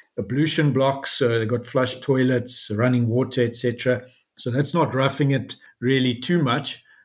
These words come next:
although they do have these sort of adventure four-by-four camps, which have basically nothing. A bit like if you go to some of the places in Botswana,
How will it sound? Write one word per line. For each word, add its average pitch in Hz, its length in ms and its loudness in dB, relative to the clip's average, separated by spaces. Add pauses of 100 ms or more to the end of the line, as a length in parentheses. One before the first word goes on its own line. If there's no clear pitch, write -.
(140)
although 131 240 0
they 131 120 2
do 156 220 0
have 135 360 0
these 127 220 -2
sort 135 160 2
of 123 140 -2
adventure 127 680 0
four-by-four 127 760 0
camps, 123 560 -2 (540)
which 120 500 -2
have 107 400 0 (640)
basically 120 420 -2
nothing. 120 420 0
A 110 60 -2
bit 123 200 0
like 135 260 0
if 123 160 -2
you 120 60 -4
go 120 160 0
to 120 180 2
some 127 220 0
of 120 60 -2
the 110 60 -4
places 113 420 0
in 110 120 0
Botswana, 113 600 2